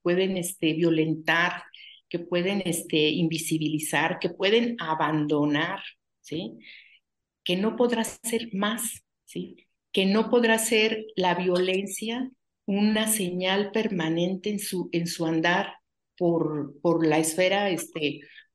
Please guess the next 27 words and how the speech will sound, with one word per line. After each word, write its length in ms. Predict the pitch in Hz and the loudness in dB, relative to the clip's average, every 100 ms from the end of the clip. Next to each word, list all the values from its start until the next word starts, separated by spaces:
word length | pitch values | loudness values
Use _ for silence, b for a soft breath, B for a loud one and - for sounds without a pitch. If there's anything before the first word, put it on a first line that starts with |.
| _ _ _ | _ _ _
pública 540 | 196 185 185 202 - 180 | 2 4 2 -4 -4 -6
o 140 | 165 | -4
privada, 500 | - 165 180 214 202 | 0 2 2 0 -4
como 260 | 165 147 139 | -4 -4 -2
hablábamos 460 | 165 165 170 170 - 170 160 | 0 0 0 -2 -6 -8 -6
anteriormente. 600 | 156 156 165 175 175 185 | -2 0 2 2 -2 -2
Entonces, 340 | 190 220 254 B B B | -2 -2 -2 B B B
eso 220 | 262 311 | 4 6
es 40 | |
muy 120 | 311 294 | 6 8
significativo, 880 | 294 254 185 - - - 180 190 147 - _ _ _ _ | 8 6 6 0 -6 -2 0 0 -2 -8 _ _ _ _
¿sí? 340 | - 190 - | -6 -6 -4
Y 520 | 196 185 220 240 233 - | 0 2 2 2 -2 -2
creo 340 | 196 190 202 | 2 2 2
que, 120 | 202 190 - - | -2 -4 -8 -4
que 220 | 185 165 | 0 2
no, 280 | 175 190 196 | 2 0 0
no 280 | 196 196 190 | 0 0 2
le 320 | 202 196 190 | 2 2 2
damos 400 | 185 180 190 - | 0 -2 -4 -2
el 160 | 175 170 | -2 0
peso 880 | 180 165 180 175 202 190 180 165 B B _ _ _ | -2 -4 -6 -6 -4 -2 0 -2 B B _ _ _
que 120 | 175 | 0
realmente 540 | 165 175 185 190 185 180 | 2 2 2 0 -2 -6
se 200 | 175 175 | -6 -6
tiene 540 | 180 170 185 262 - - _ - | -2 -2 0 -4 -6 -16 _ -6
al, 360 | 160 156 156 | -2 -2 -2